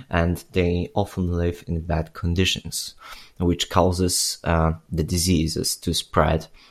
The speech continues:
and evolve in herds of animals. Also, in animal industry, uh,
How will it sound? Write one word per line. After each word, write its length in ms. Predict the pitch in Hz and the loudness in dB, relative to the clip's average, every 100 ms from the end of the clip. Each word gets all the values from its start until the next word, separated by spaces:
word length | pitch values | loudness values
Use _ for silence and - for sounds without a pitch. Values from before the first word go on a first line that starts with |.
| _ - | _ 2
and 260 | 87 90 | 2 2
evolve 540 | 92 85 101 90 - - | 0 6 6 6 2 -6
in 360 | 82 80 80 - | 0 0 0 -6
herds 580 | - - 87 80 80 - | -8 2 4 4 0 -8
of 300 | - - - - | -10 -12 -12 0
animals. 720 | 90 82 80 - - - - - - - - _ _ - | 2 2 -2 -6 -12 -12 -12 -18 -20 -20 -20 _ _ 6
Also, 680 | 202 196 - 196 196 196 - - _ _ _ _ _ - | 6 6 6 6 6 2 -16 -20 _ _ _ _ _ 2
in 420 | 95 92 87 90 - - - - | 4 6 4 0 -6 -20 -10 2
animal 400 | 90 107 98 - | 4 6 6 4
industry, 680 | 80 80 - - 76 - - _ _ _ _ - | 0 0 -4 -4 -4 -4 -12 _ _ _ _ 0
uh, 300 | 85 78 | 2 2